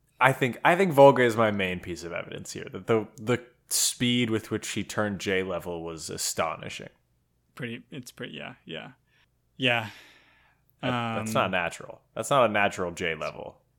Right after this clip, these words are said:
Speaker 2: <laughs> Not, not a natty J,
Speaker 1: No,
Speaker 2: if you will.
Speaker 1: she's been juiced for sure. She's
Speaker 2: I think
Speaker 1: juicing.
Speaker 2: that's true.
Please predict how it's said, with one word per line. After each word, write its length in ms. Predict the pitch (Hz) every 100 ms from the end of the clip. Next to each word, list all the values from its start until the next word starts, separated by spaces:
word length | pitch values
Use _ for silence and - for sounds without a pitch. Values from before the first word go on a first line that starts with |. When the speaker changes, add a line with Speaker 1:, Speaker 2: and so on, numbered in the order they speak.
| _
Speaker 2:
<laughs> 320 | _ _ -
Not, 260 | 123 117 104 - - - - - _ _ _ _ _ _ - _ - _ _ _ - _ - -
not 160 | 156 147
a 40 |
natty 300 | 139 139 135
J, 380 | 131 131 127 143 98
Speaker 1:
No, 100 | 92
Speaker 2:
if 60 | 87
you 60 | 139
will. 100 | 147
Speaker 1:
she's 120 | 151
been 160 | 113 90
juiced 400 | 87 76 - -
for 140 | 87
sure. 400 | - - - - _ _ _ _ _ -
She's 260 | - 98 -
Speaker 2:
I 80 |
think 60 | 87
Speaker 1:
juicing. 100 | 78
Speaker 2:
that's 180 | - -
true. 260 | - 135